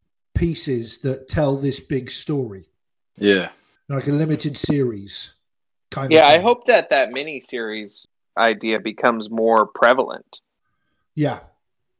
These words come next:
Speaker 3: I prefer it to a running T V show where you have an episode every week or whatever.
Speaker 1: Yeah, I think, and I think it does well. Certain formats like, um,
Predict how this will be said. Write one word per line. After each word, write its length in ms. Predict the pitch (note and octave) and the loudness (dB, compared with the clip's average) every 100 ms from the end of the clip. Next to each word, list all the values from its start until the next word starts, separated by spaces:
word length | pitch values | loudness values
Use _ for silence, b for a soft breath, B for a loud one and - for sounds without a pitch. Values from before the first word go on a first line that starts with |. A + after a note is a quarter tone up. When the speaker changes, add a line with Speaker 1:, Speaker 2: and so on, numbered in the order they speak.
| - | 4
Speaker 3:
I 140 | C#3+ | 4
prefer 540 | - C#3 - C#3 C3 G2 | 4 -2 -4 -2 -2 -4
it 160 | - _ | -10 _
to 220 | - A2+ G#2+ | -8 -4 -4
a 80 | G#2 - | -4 -6
running 340 | C3 B2 A#2 | -2 -2 -2
T 140 | A2 A#2+ | -6 -8
V 160 | A#2+ | -6
show 180 | A#2 - | -4 -4
where 100 | A2 | -4
you 80 | A2 | -4
have 100 | A2 | -2
an 60 | - | 0
episode 360 | A2+ A2+ A#2 G#2+ | -2 -4 -6 -6
every 180 | G2+ | -6
week 380 | F#2+ G#2 - - | -8 -10 -10 -8
or 120 | - - | -6 -4
whatever. 340 | - - - - _ _ _ - | -4 -6 -8 -12 _ _ _ -2
Speaker 1:
Yeah, 320 | D#3 F#3 E3+ | 4 4 6
I 120 | E3 | 4
think, 180 | D#3 F3+ | 4 2
and 100 | E3+ | 2
I 60 | E3+ | 2
think 240 | F#3+ F#3 | 0 -2
it 140 | F3 D3+ | -2 0
does 260 | E3 D#3 | -2 -2
well. 520 | D3 D#3 D#3+ D#3 C#3+ B B - | -2 0 0 -2 -4 B B -8
Certain 340 | - G3+ F#3+ | -4 -4 -4
formats 500 | - F3 E3+ D#3+ D3+ | -2 -2 0 -4 0
like, 300 | D#3+ D3 - | 2 2 0
um, 360 | D#3+ D3+ D3+ | 4 4 4